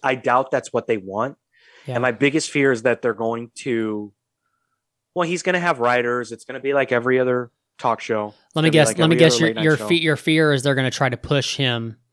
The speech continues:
Speaker 2: to the left, and it's not gonna work out.
Speaker 1: Uh, I just think they're not gonna let him be him. And then, yes, I, it's not gonna work out.
Speaker 2: But, you know, it's kinda, it's gotta be kinda what you sign up for too, right? I mean, he's gotta,
Speaker 1: Of course.
Speaker 2: he, he's
Speaker 1: Dude,
Speaker 2: gotta know.
Speaker 1: he's gotta take that gig.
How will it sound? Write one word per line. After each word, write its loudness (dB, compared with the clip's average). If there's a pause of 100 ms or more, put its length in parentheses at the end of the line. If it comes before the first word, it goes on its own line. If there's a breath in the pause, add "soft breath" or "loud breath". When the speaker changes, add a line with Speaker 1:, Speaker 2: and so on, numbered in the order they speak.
(480)
Speaker 2:
to 4
the 0
left, -2 (120)
and 0
it's -4
not -2
gonna -6
work -4
out. -4
Speaker 1:
Uh, -16 (460)
I 2
just -2
think 2
they're 6
not 4
gonna 2
let 2
him -2
be -4
him. -12 (880)
And -2
then, 0
yes, 0
I, 0
it's -8
not -4
gonna -8
work -10
out. -16 (200)
Speaker 2:
But, 0
you 0
know, 2
it's 0
kinda, 4
it's -4
gotta 6
be 4
kinda 4
what 2
you 0
sign 0
up -2
for 0
too, 0
right? 0 (1000)
I -2
mean, 2
he's -2
gotta, 6
Speaker 1:
Of 4
course. 4
Speaker 2:
he, 0
he's 0
Speaker 1:
Dude, 6
Speaker 2:
gotta 6
know. 6
Speaker 1:
he's 6
gotta 4
take -2
that -4
gig. -18